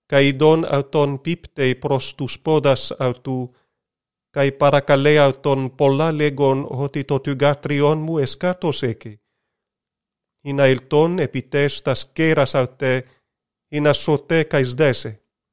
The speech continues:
Καί απέλτεν μετ' αυτού, καί εκολούται αυτο όκλος πολλούς, καί συνέτλιμπον αυτον. Καί γυναί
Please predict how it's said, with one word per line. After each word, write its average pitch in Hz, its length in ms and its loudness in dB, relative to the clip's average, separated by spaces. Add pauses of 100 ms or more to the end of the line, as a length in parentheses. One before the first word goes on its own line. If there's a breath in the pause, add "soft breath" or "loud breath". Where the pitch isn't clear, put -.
(1500)
Καί 135 220 -2
απέλτεν 143 640 0
μετ' 123 220 0
αυτού, 135 640 -4 (1080)
καί 131 360 2
εκολούται 147 720 2
αυτο 127 420 0
όκλος 147 580 -2
πολλούς, 127 720 -6
καί 127 220 0
συνέτλιμπον 120 1040 -2
αυτον. 110 480 -8 (2250)
Καί 170 160 4
γυναί 208 580 0